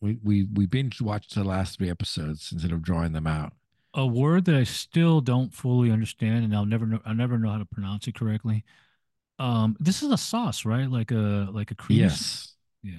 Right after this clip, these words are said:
Speaker 1: No,
Speaker 2: okay.
Speaker 1: it's a, it's a, it's a meat sauce, if I'm not mistaken, the
Speaker 2: Whoa.
Speaker 1: Bolognese.
Speaker 2: I know, I know, I know, uh, Bourdain talks about this too, so.
Speaker 1: I believe it's a meat sauce.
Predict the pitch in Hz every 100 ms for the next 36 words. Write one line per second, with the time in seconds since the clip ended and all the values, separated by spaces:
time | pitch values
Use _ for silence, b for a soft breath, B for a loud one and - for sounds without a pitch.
0 | 120 113 101 95 - 104 95 95 - -
1 | - 101 95 92 95 - 101 - 110 95
2 | 104 160 - - - - - - 98 95
3 | 87 85 - 82 123 113 90 90 90 85
4 | 82 71 65 - - 135 208 240 139 180
5 | 185 - 123 139 123 104 95 90 101 92
6 | 110 110 95 80 - 80 80 76 80 76
7 | - - 82 71 - 80 - _ _ _
8 | _ _ - 123 117 123 202 208 - 110
9 | 117 113 87 - - - -